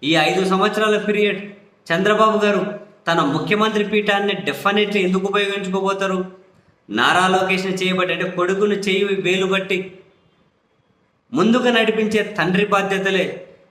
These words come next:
ఇప్పుడు చంద్రబాబు నాయుడు గారు పోషించబోతూ ఉన్నారు. అడ్మినిస్ట్రేషన్ పరంగా అయినా, పొలిటికల్ పరంగా, రాజకీయ పరంగా అయినా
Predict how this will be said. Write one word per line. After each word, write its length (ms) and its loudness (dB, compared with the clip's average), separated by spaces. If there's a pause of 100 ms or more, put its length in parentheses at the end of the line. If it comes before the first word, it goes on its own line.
ఇప్పుడు 200 -2
చంద్రబాబు 580 0
నాయుడు 140 0
గారు 160 -2
పోషించబోతూ 720 -2
ఉన్నారు. 640 -4 (320)
అడ్మినిస్ట్రేషన్ 760 0
పరంగా 280 0
అయినా, 440 -4
పొలిటికల్ 500 -2
పరంగా, 260 -2
రాజకీయ 400 -2
పరంగా 340 -2
అయినా 300 -4